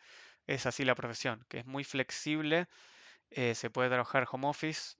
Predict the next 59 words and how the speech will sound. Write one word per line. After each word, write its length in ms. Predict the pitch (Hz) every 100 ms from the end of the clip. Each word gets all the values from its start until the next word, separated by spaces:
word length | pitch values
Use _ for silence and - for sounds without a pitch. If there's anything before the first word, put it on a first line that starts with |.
| -
eh, 480 | 135 120 117 117 - - _ _ -
eh, 300 | 151 147 139 -
o-, 200 | 156 - _ -
a-, 100 | 143
aunque 500 | 151 175 - 190 196
conozco 460 | - 143 170 - 170
algunos 600 | 160 165 170 165 - -
que 500 | - 135 131 131 131 131
no 800 | 131 131 131 131 131 143 147 143
tienen 200 | - 156
permitido 340 | 139 131 131 156
hacer 160 | 165 147
home 120 | 151
office, 240 | 165 170 - - -
pero 160 | 123
son 240 | 117 147 143
la 160 | 127 123 131 -
minoría, 760 | 147 208 214 - 202 160 196 - - - - - -
y 280 | 147 147 147
en 180 | 147 143
algunos 260 | 156 190
casos 240 | 208 196 185
se 100 | 143
puede 160 | 151
hacer 140 | 143 151
un 80 |
poco 200 | 147 147
más, 400 | 151 180 180 175
otros 180 | 143 131
casos 340 | 135 127 127 127
un 120 | 123
poco 200 | 135 127
menos, 300 | 139 151 139
es 80 | 123
decir, 240 | 113 131
en 80 | 127
algunos 320 | 120 139 143
te 80 | -
obligan 300 | 120 131 127
a 20 |
ir 140 | 127 123
a 100 | 120
una, 240 | 135 135
dos 200 | 127 135
o 40 | 127
tres 140 | 127
veces 160 | 131 131
por 120 | 127
semana 240 | 139 131
a 20 | 131
la 40 |
empresa, 280 | 127 160 180
y 100 | 131
en 60 | 123
algunos 300 | 131 160 139
es 80 | -
casi 260 | 139 139
que 140 | 123 127
opcional. 460 | - 135 135 170